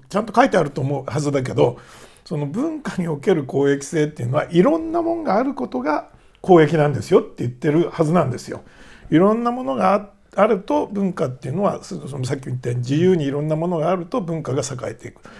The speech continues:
文化が栄えていくことが公益なんですよね。それに、それ、つまり文化で飯が食えるのかとか、文化でどれだけジーディーピーが上がるのかとか、そういうことじゃないでしょ、これはっていう話なんですよね。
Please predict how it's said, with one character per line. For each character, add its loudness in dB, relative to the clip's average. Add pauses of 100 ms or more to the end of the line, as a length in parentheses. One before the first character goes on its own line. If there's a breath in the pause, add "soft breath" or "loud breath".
(200 loud breath)
文 -2
化 2
が 0
栄 -2
え -2
て -2
い -2
く -20
こ -6
と 0
が 4
公 2
益 -2 (680 loud breath)
な 0
ん 4
で -2
す -10
よ -8
ね。 -6
そ -4
れ 4
に、 -2
そ -4
れ、 2 (140)
つ -6
ま -2
り -4
文 0
化 0
で -2
飯 -4
が 4
食 -2
え 4
る -2
の -2
か -4
と -12
か、 -6 (320 loud breath)
文 -4
化 2
で 2
ど 0
れ 2
だ 4
け 4
ジ -2
ー 0
デ 0
ィ -2
ー -8
ピ 2
ー 2
が 2
上 0
が 2
る 2
の -2
か -4
と -10
か、 -4
そ -4
う -2
い -4
う -6
こ -8
と -4
じ -6
ゃ -6
な 0
い 4
で 2
し 2
ょ、 2
こ -6
れ -2
は 2
っ -10
て -12
い -4
う -4
話 -6
な -8
ん -16
で -20
す -16
よ -8
ね。 -10